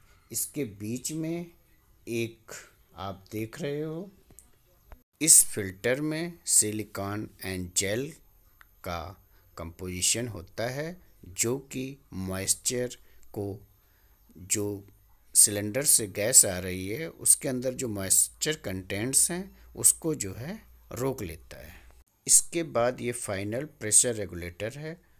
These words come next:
जो कि डिजायरेबल प्रेशर जो है इस कॉलम में भेजता है। आप देख रहे हो practically दो कॉलम यूज़ होता है, एक टेस्ट सैंपल के लिए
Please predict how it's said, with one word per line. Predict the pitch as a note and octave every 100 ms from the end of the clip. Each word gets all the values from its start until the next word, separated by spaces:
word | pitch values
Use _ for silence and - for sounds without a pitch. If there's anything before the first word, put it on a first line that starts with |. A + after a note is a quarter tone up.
| -
जो | G#2+ - B2
कि | B2+ - C#3+ A#2+ - -
डिजायरेबल | F#2 A2 G#2 G2+ G2 G2 G2+ G2 A#2+ - -
प्रेशर | F#2+ - G2+ G2
जो | G#2+ A#2+
है | C3+ D#3 F#3 - - - - _ - _ _ -
इस | C#3+ D#3 - - - - - - _ _ _ _ _ _ - _ G#2+
कॉलम | G#2 G#2 G#2
में | A2+ F#3+ G3+ -
भेजता | G#2 G#2+ A2 - - F2+
है। | E2 E2+ - - - _ _ _ _ _ _ - -
आप | - B2 B2 -
देख | A#2 -
रहे | D3 D3
हो | D#3 E3 E3+
practically | A#2 A2 - - A#2 G#2
दो | F2 A2+ -
कॉलम | B2 A#2 A#2 G#2+
यूज़ | G2 G2 -
होता | G#2+ - C#3 E3
है, | F#3 G3+ - _ _ -
एक | A2+ A2+ -
टेस्ट | A2 A#2+ - -
सैंपल | - B2 G2+ F#2+ A#2
के | C3 D#3+
लिए | D#3 E3+